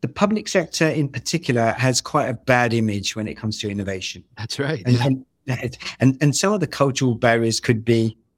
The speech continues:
Speaker 1: procurement. You know, how do I procure with you? You know, you're gonna be dragging me out for three years here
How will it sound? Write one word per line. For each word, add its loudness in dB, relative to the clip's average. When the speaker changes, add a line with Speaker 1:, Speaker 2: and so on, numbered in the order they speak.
Speaker 1:
procurement. 0
You 0
know, 4
how 2
do 2
I 2
procure 0
with 2
you? -2
You 0
know, 2
you're 0
gonna 4
be 2
dragging 2
me 4
out 0
for -14
three 0
years 4
here -10